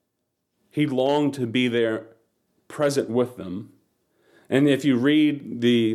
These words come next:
the New Testament and, and study the, the writings of the Apostle Paul,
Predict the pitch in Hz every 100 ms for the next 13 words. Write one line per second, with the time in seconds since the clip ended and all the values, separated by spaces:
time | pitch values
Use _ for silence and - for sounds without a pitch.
0 | 110 117 127 - 123 113 - 110 104 98
1 | 85 98 - 120 110 104 98 98 107 104
2 | 110 110 107 104 104 101 117 101 - -
3 | 110 104 -